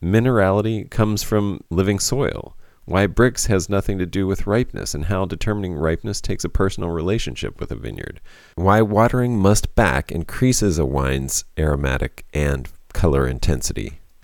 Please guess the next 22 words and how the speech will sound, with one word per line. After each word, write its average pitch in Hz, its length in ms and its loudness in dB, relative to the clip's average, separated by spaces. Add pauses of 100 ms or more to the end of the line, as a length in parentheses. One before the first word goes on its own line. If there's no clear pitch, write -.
(420)
why 95 240 4
he 131 160 0
makes 117 280 -2
his - 120 -4
best - 360 -2
wines 69 460 -4
without 107 400 4
sulfites, - 800 -4
and 92 100 -2
how 104 260 4
everything 120 460 2
that's 85 180 -4
common 113 460 -2
knowledge 78 300 -2
about 76 420 -4
sulfites 67 800 -2
in 78 300 -6
wine 71 520 -4
is 78 220 -6
wrong, 82 420 -2 (800)
why 98 220 4
Brettanomyces 117 1160 0